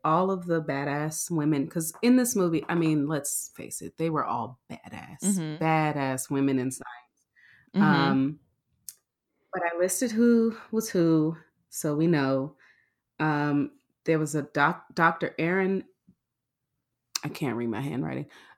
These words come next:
Speaker 1: Um,
Speaker 2: Mm-hmm.
Speaker 1: Doctor Aaron Means, I think it says, or
Speaker 2: Okay.
Speaker 1: Mears.
Speaker 2: Sure.
Speaker 1: Pretty sure it's Means, but that was Kate Winslet's character. She was the
Speaker 2: Mm-hmm.
Speaker 1: C D C epidemiologist,
Speaker 2: Mm-hmm.
Speaker 1: or epi-, whatever, however he said it. Um,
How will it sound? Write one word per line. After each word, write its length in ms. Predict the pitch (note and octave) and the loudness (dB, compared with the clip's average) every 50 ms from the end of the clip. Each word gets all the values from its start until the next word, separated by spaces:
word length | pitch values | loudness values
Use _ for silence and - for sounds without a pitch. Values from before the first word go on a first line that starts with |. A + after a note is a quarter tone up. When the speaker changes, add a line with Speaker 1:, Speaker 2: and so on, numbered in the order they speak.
| _ - | _ 2
Speaker 1:
Um, 440 | D#3+ E3 D#3+ D#3 D3+ D#3 D#3+ D3+ | 4 6 6 6 6 6 4 4
Speaker 2:
Mm-hmm. 200 | - G#4+ F4 F#4 | 2 0 -4 -2
Speaker 1:
Doctor 320 | - E3+ E3 E3 E3 F3+ - | 0 0 0 2 0 -2 0
Aaron 380 | - D#3+ E3 E3 D#3 D3 D3 C#3+ | 0 2 2 4 4 4 4 4
Means, 480 | C3+ C#3 D3+ F#3+ A3 A#3+ B3+ A#3+ - | 4 4 2 4 4 4 2 2 2
I 120 | B3+ B3 A#3+ | 0 0 0
think 280 | A#3+ - C4 A#3+ - | 0 -2 -4 -4 -4
it 100 | C4+ A#3+ - | -6 -8 -6
says, 460 | - C#4+ C#4 C#4 C#4+ C#4+ C#4 C#4+ - _ _ _ _ | -4 -2 -2 0 0 -2 -4 -6 -8 _ _ _ _
or 140 | F3+ G3 A3 | 0 2 6
Speaker 2:
Okay. 120 | A#3+ B3+ | 6 6
Speaker 1:
Mears. 640 | A#3+ G#3 F3+ C#3 C3 C3 C3 C#3+ D3 - - - - _ - | 8 6 6 2 0 -2 -4 -6 -6 -6 -8 -8 -10 _ -16
Speaker 2:
Sure. 220 | - - - C#4+ G#4+ B3 - _ _ _ _ _ _ _ _ _ _ | -12 -8 -8 -6 -6 -8 -10 _ _ _ _ _ _ _ _ _ _
Speaker 1:
Pretty 340 | - - - F3 E3 E3 F#3 | -14 -4 0 0 2 2 0
sure 220 | - - F#3+ F3+ | -2 -4 -4 -4
it's 140 | F3+ F3+ - F#3 | -4 0 2 4
Means, 600 | E3 C#3+ C3+ B2+ B2 A#2 A#2+ C#3+ D3+ - - - _ _ - | 4 4 4 2 0 -2 -2 -4 -6 -6 -10 -16 _ _ -6
but 140 | E3 E3 D#3+ | -4 0 2
that 120 | D3+ D#3 | 2 2
was 120 | E3 E3+ | 2 0
Kate 240 | - - G#3+ G3+ G3+ | 0 0 0 0 2
Winslet's 440 | G#3 G3+ F#3+ F#3+ E3 F3 E3 D#3+ - | 2 2 0 0 0 -2 -2 -2 -4
character. 640 | - - E3+ D#3+ D#3+ D#3+ - E3+ E3 E3 E3 - - | -4 -2 -2 -2 -2 -2 -2 -2 -2 -2 -2 -4 -8
She 200 | - - - D3 | -12 -8 -4 -4
was 180 | C#3 D#3 D#3 - | -4 -2 -2 0
the 80 | E3+ | 2
Speaker 2:
Mm-hmm. 80 | G#3 G#3+ | 2 2
Speaker 1:
C 100 | G3+ F#3+ | 2 2
D 100 | E3 F3 | 2 0
C 240 | E3+ - - F3 D#3 - | 0 0 -2 -2 -2 -2
epidemiologist, 1080 | D#3+ D#3 - D#3 - D3+ C#3+ C#3+ C#3 B2+ B2 C3 C3+ C3 - D3 D3 E3+ - - - _ _ _ _ _ _ - | -4 -4 -4 -4 -2 0 0 0 0 0 -2 -2 -4 -6 -6 -6 -6 -6 -8 -10 -14 _ _ _ _ _ _ -2
Speaker 2:
Mm-hmm. 280 | G3 G#3 G3+ D#3+ D#3 | 0 0 0 0 0
Speaker 1:
or 160 | D#3+ F#3+ G#3 - _ _ _ _ _ _ _ | 0 -2 -2 -4 _ _ _ _ _ _ _
epi-, 300 | - - - E3 B2+ - - _ _ _ _ _ - - | -12 -4 -2 -2 -2 -2 -6 _ _ _ _ _ -20 -20
whatever, 280 | _ - - C3+ - - - | _ -20 -18 -18 -16 -8 -4
however 320 | D3 C#3 C#3 C#3 C3+ C#3 C3+ | -4 -2 -2 -4 -4 -6 -6
he 140 | B2+ D3+ | -4 -6
said 260 | - - - C3 C3+ C#3+ | -6 -6 -8 -10 -10 -10
it. 140 | C#3 - _ _ _ _ _ _ _ _ _ _ _ _ | -12 -14 _ _ _ _ _ _ _ _ _ _ _ _
Um, 480 | - F3 F3 E3 D#3+ D#3+ D#3+ E3 D#3+ - | 0 2 4 6 6 6 6 4 2 0